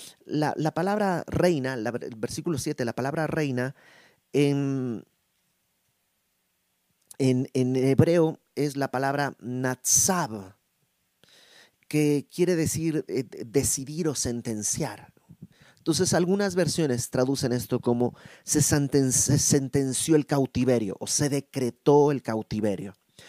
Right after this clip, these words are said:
Cualquiera de las dos opciones representa al final del día es lo mismo,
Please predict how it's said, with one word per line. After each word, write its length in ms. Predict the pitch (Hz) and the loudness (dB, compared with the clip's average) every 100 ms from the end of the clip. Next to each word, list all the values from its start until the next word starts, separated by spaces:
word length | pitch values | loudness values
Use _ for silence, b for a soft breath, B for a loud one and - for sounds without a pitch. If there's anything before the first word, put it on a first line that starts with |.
| B - | B 0
Cualquiera 400 | 160 - 190 170 | 0 2 -2 -2
de 80 | 151 | -4
las 180 | 139 | -4
dos 180 | 135 143 | -4 -4
opciones 480 | 147 - 139 135 - | -6 -4 -4 -4 -6
representa 580 | - 156 - 151 170 160 | -6 -4 -4 -2 -2 -2
al 60 | 143 | -6
final 280 | 135 127 123 | -4 -4 -2
del 140 | 120 | 0
día 140 | 120 | 0
es 100 | 110 | -2
lo 80 | 107 | -2
mismo, 380 | 110 104 95 - | -4 -6 -8 -12